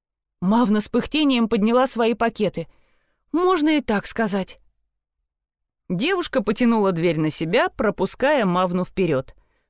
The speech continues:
"Спасибо". Мавна не без зависти отметила,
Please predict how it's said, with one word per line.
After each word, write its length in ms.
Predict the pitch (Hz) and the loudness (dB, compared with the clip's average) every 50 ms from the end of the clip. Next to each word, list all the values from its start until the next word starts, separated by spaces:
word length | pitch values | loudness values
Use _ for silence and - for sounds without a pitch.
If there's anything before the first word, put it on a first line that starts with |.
| _ _ _ _ | _ _ _ _
"Спасибо". 640 | - - - - 311 285 - - 277 233 180 170 - - - - _ _ _ _ _ _ _ _ _ _ _ _ _ _ _ _ _ _ _ _ _ | -14 -10 -2 -2 -2 0 0 0 0 0 0 -2 -6 -8 -20 -20 _ _ _ _ _ _ _ _ _ _ _ _ _ _ _ _ _ _ _ _ _
Мавна 460 | 160 156 165 175 165 156 147 160 160 | -2 0 2 2 2 2 2 0 0
не 160 | 170 175 180 | 0 0 0
без 180 | 165 190 208 196 | 0 0 0 0
зависти 520 | 170 151 170 151 131 127 131 - - 170 | 0 0 0 0 0 -2 -4 -4 -2 -2
отметила, 680 | 147 143 - - 170 226 294 330 - 233 175 147 139 | -2 -2 -2 -2 -2 -2 -2 -2 -2 -2 -2 -2 -4